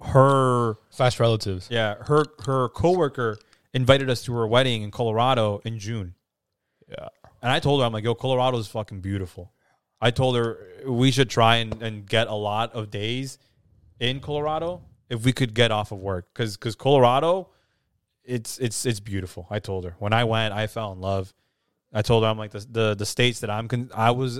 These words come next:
Speaker 1: considering after graduation going to go live and work at,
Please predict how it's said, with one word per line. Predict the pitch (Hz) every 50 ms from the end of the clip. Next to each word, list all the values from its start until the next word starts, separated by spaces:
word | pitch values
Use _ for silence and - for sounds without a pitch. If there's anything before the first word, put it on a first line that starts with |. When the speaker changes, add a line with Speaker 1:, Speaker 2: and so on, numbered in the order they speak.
| 156 -
Speaker 1:
considering | - 139 123 113 139 131 131 135 135 131 131 127 _ _ _ _ _ _ _ _ _ _
after | - 123 127 - 139
graduation | 117 123 120 117 113 107 110 113 120 - - 127 117 113 107
going | 98 110 113 117 117 117 117 110
to | - -
go | 101 110 110 110
live | 98 101 107 113 127 135 135
and | 113 113 107 101
work | 98 101 113 117 -
at, | 165 185 190 165 -